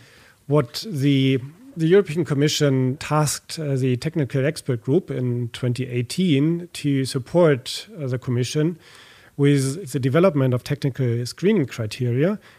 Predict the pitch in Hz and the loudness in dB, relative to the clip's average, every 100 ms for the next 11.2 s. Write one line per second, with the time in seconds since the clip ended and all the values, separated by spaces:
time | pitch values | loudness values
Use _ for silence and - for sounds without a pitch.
0 | _ 147 170 151 120 151 - 127 160 196 | _ 4 6 4 2 -6 -6 0 2 2
1 | 156 123 - 120 120 156 139 - 143 131 | 0 -2 -4 -2 -2 -4 -6 -4 -2 0
2 | 123 117 160 165 - 143 - - _ 127 | -4 -2 0 2 2 0 -2 -10 _ -10
3 | 120 123 - 143 151 151 - - 156 160 | -10 -10 -2 4 4 2 -4 -6 0 2
4 | 139 117 123 - 113 120 117 127 - 123 | 2 0 -6 -6 -6 -4 -4 -6 -6 -6
5 | 120 120 120 139 131 123 123 123 117 117 | -2 -2 0 0 -2 -2 -2 -2 -2 -2
6 | 123 320 247 127 127 131 165 127 117 113 | -6 -10 -2 2 2 2 -2 -4 -2 -2
7 | 113 143 123 165 139 104 - - _ - | -2 -2 4 6 6 2 -8 -12 _ -20
8 | _ - _ _ _ _ 151 143 139 - | _ -20 _ _ _ _ 0 4 2 0
9 | - - - - - _ - 143 160 160 | -12 -20 -20 -20 -20 _ 0 4 6 6
10 | 143 131 151 143 120 139 151 - 127 113 | 4 2 -2 -2 -2 -4 -6 -2 -2 2
11 | 160 - | 0 0